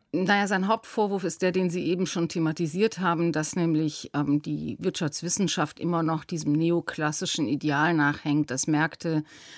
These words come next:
am Ende alles regulieren, dass Märkte die effizienteste Form des Tauschs sind und dass der Tausch an sich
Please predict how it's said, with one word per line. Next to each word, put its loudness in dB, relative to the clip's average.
am 2
Ende 0
alles -4
regulieren, 0
dass -2
Märkte 0
die -6
effizienteste -2
Form 0
des -6
Tauschs 0
sind -2
und -2
dass -2
der -6
Tausch -2
an 0
sich -4